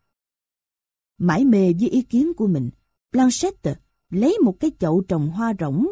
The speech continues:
không hở đáy, có lỗ mà mang đặt trên mặt đá chiếc nhật khuê, rồi ông ra góc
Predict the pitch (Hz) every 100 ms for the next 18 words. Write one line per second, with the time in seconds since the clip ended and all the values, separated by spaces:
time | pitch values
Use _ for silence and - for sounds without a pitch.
0 | 403 - 208 175 151 160 202 214 359 415
1 | _ _ _ 285 302 185 135 180 359 -
2 | _ - 185 185 180 247 254 185 160 -
3 | - 214 175 131 - 180 202 311 - -
4 | 339 160 151 - _ 214 214 190 - _
5 | _ _ 190 196 190 262 262 269 247 392